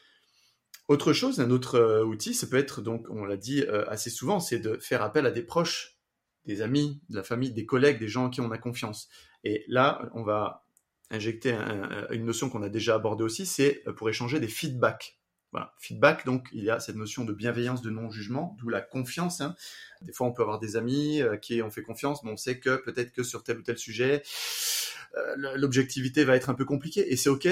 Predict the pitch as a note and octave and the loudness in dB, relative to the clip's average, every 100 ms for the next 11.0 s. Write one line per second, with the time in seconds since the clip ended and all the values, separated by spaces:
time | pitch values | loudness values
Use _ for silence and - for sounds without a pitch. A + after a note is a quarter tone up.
0 | F#3+ A#2+ A#2+ A#2+ C3 C#3 B2+ A#2+ B2 B2 | 2 -2 -4 2 4 6 4 2 0 0
1 | C3 B2+ B2+ B2+ B2+ F3 C#3 G#2 G2 G#2+ | 0 2 2 2 4 2 2 -2 -4 -8
2 | G#2 A2+ B2 A2+ C3 - A2 - G#2+ A2+ | -6 -6 -4 -2 -4 -4 -12 -12 -6 -4
3 | G#2+ A#2+ C#3 C3+ C3 A#2+ A#2 A#2 B2 A2+ | -2 -2 -2 0 2 2 2 0 -2 -2
4 | A2 - - A#2 A2 G#2+ - - _ - | -4 -6 -8 -8 -8 -4 -4 -6 _ -20
5 | _ _ _ _ _ B2+ A#2 B2+ A#2+ C3+ | _ _ _ _ _ -4 -4 -2 2 2
6 | - B2+ A2+ D3 B2+ A#2+ G2+ G#2 A2 A2+ | 2 -2 2 2 2 0 -2 -4 -4 -6
7 | - A#2+ A2+ A2 A2 G#2+ C3+ C#3+ G#2+ G2+ | -8 -8 -8 -8 -10 -6 -6 -6 -8 -8
8 | G2 F#2+ G#2 G#2+ A2 A#2 A2 G2+ A2+ A2+ | -8 -10 -10 -6 -2 -2 0 -2 -2 -4
9 | A#2 B2 B2 G#2+ G2 G2+ - G2 G2+ F#2+ | -6 -2 2 2 0 -4 -8 -6 -2 -2
10 | F#2+ G#2+ A2+ A2+ A2+ A#2 A#2 A2+ E3 E3+ | -2 -4 -4 -4 -4 -2 0 6 4 4